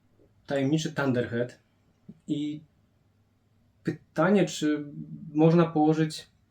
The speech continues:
wszystko na jedną kartę, na ten jeden byt, na tą, nie wiem, czy to jest tajemnicza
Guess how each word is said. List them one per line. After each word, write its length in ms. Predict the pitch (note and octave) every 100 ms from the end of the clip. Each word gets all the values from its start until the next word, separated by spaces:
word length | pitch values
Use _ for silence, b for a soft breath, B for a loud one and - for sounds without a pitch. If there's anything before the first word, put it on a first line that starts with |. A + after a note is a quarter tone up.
| _ _ _ _ _ _ b _
wszystko 340 | - F3 -
na 80 | F3+
jedną 240 | E3+ E3 D#3+
kartę, 300 | E3 D#3+ D3+
na 80 |
ten 140 | C#3 C#3+
jeden 280 | C#3 C3+ B2+
byt, 180 | D3+
na 120 | D#3 C#3
tą, 140 | C#3 C3 C3 _ _ D3
nie 80 |
wiem, 120 | C#3 B2+
czy 100 | -
to 60 |
jest 240 | A#2+ - -
tajemnicza 500 | B2+ B2+ C3+ A#2